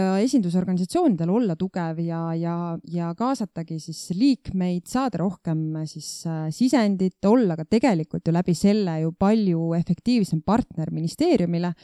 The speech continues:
Et, äh, et see on selline üks, äh, viis, kuidas võiks nagu lahendada seda, sest, äh, sest me teeme tegelikult kogu aeg tööd just näiteks maaelu arengukava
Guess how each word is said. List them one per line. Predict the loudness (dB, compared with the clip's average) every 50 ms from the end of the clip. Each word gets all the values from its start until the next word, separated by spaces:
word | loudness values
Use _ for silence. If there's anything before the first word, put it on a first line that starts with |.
| -18 -20 -20 -20 -20 _ _
Et, | 0 0 0 0 -2 _ _ _ -2
äh, | 0 0 0 0 0 0 -2 -2
et | -2 -4 -4 _ _ -2 -2
see | 0 2 4 4
on | 4 4
selline | 4 4 4 2 2 2 2 0 0
üks, | -2 _ -10 -12 -4 -2 0
äh, | 0 2
viis, | 2 2 2 2 0 0 -2
kuidas | 0 0 0 0 2
võiks | 0 0 0 -2 -6 -10
nagu | -8 -4 -2
lahendada | -2 -2 -2 -2 -4 -6 -6 -6
seda, | -6 -6 -8 -8 -10
sest, | -10 -12 -16 -10 -6 -4
äh, | -4 -4 -4 -8 -16 -20 -20 -20 _ _ -4
sest | -2 2 2 4
me | 6
teeme | 8 6 6 6
tegelikult | 4 4 2 2 0 -2 -2 0
kogu | 0 0 2 2 2 4
aeg | 2 0 2 0
tööd | 2 2 2 0 -2
just | -4 -4
näiteks | -6 -8 -8 -6 -2 0
maaelu | 0 0 0 0 -2
arengukava | -2 -4 -4 -6 -8 -8 -8 -8 -8 -6 -8 -8